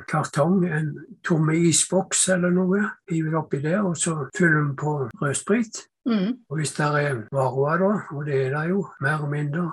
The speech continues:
Speaker 1: så er det varoamiden flyter opp, og da kan vi telle dem. Da får vi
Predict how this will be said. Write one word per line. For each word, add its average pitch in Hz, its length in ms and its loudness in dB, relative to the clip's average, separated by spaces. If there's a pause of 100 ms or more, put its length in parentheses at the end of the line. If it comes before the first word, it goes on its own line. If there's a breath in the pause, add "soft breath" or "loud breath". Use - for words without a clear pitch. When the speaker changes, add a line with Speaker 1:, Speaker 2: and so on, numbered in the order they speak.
(120)
Speaker 1:
så - 200 -4
er 147 240 2
det 151 320 -4
varoamiden 127 640 0
flyter 151 480 0
opp, - 320 -6 (140)
og 143 160 -6
da 147 100 -2
kan 139 240 0
vi 135 80 -6
telle 139 400 -2
dem. 143 220 -4 (260)
Da 135 120 -4
får 160 240 -2
vi 139 140 -2